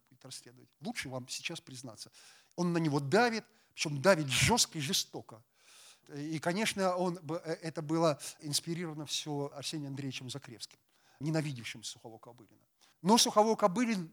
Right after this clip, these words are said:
ни в чем не сознается, его опять сажают, опять возят по Москве. И Лужин подсаживается ему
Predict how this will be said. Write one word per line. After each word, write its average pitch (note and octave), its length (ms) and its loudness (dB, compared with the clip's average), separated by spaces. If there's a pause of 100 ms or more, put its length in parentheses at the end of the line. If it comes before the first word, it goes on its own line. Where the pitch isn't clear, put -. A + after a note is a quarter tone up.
ни F#3 340 0
в - 80 -6
чем D#3+ 280 0
не D3 60 0
сознается, D3+ 580 -6
его D#3 100 0
опять E3 400 0
сажают, D3 520 -6
опять D#3+ 460 2
возят D3+ 300 -4
по D3 100 -4
Москве. D#3+ 500 -4 (360)
И E3+ 340 0
Лужин E3+ 400 0
подсаживается F3+ 640 4
ему F3 220 -2